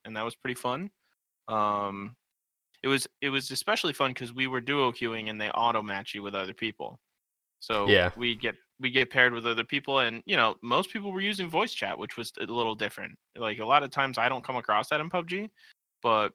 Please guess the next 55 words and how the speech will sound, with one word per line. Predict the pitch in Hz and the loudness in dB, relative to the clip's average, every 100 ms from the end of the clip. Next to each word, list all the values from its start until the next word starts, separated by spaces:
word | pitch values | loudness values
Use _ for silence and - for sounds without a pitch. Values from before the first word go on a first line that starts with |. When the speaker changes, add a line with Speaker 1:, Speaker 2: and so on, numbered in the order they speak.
| - | -6
Speaker 1:
we | 123 | -6
were | 120 | -2
able | 117 113 | -2 0
to | 117 | -2
have | 110 | -2
some | - 123 | -4 -6
good | 117 110 | -6 -6
communication. | 117 113 110 - 107 131 156 | -8 -8 -8 -6 -6 -6 -6
We | 196 | -6
f-, | - 196 | -8 -10
we | 240 | -4
ran | 220 185 | 2 2
into | 151 151 131 | 2 -4 -8
some, | - 131 120 | -2 -2 0
uh, | 113 107 104 110 _ _ _ _ _ _ _ _ _ 120 | 0 0 -2 -6 _ _ _ _ _ _ _ _ _ -6
deviants, | 131 143 135 113 120 - - | -4 -2 -2 -2 -4 -8 -10
<laughs> | - - | -8 -4
I | 117 127 | -4 -4
might | 151 | -6
say, | - - 110 | -6 -4 -4
that | 104 101 | -4 -6
were | 120 131 | -4 -4
just | 120 120 | 0 -2
making | 131 113 110 110 120 _ _ _ _ | -2 -4 -6 -10 -12 _ _ _ _
some | - 117 | -14 -6
really | 117 120 120 | -2 0 0
dirty | 120 110 | 0 -2
jokes, | 107 120 110 98 - | 0 2 2 -2 -4
but, | 110 104 | 0 0
um, | 98 98 95 98 107 _ _ - | 0 -2 -4 -6 -12 _ _ -4
Speaker 2:
Yeah, | 101 | 2
you'll | 95 101 | 4 6
have | 90 82 | 4 2
that. | 82 - - - - _ _ - | 0 -2 -6 -20 -20 _ _ 2
Speaker 1:
Yeah, | 139 123 - | 8 10 8
but | 117 117 - _ _ _ _ _ _ - | 6 4 4 _ _ _ _ _ _ -8
that's, | 107 104 - | -4 -4 -4
that's | 120 110 - | -2 -2 0
that. | 101 87 - | 0 0 -4
Um, | - 113 110 113 | 0 2 2 0
but | 123 | 2
yeah, | 165 | 4
we | 139 | 4
had | 127 | 2
a | 147 | 4
lot | 151 | 2
of | 147 | 2
fun. | - 131 127 | 2 2 0
We | 147 | -4
did, | 190 | -2
I | 120 | -4
think | - 302 - | -4 -10 -6
we | |
got | 202 165 151 - | 2 4 4 0
third | - 120 113 | -2 0 0